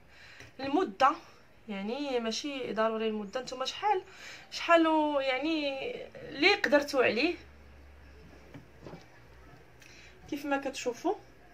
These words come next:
انا غنوضعها على ال-، الايد ديالي اولا الجسم ديالي،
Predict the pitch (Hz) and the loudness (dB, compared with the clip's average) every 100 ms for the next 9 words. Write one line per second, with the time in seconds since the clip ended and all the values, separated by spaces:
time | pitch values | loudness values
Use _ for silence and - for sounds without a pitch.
0 | - - - - - - - - - - | -20 -20 -20 -20 -20 -20 -20 -20 -20 -18
1 | - - 285 311 320 311 311 330 339 262 | -16 -2 2 6 6 8 10 10 10 8
2 | 262 254 247 240 233 226 233 339 262 220 | 4 2 4 6 6 4 4 4 4 4
3 | 233 220 269 330 - - - - - - | 6 6 6 4 -2 -20 -20 -20 -20 -20
4 | - - - - - - 233 233 233 233 | -20 -20 -20 -20 -18 -2 4 6 6 4
5 | 311 - 262 208 208 208 330 | 2 2 0 4 4 4 0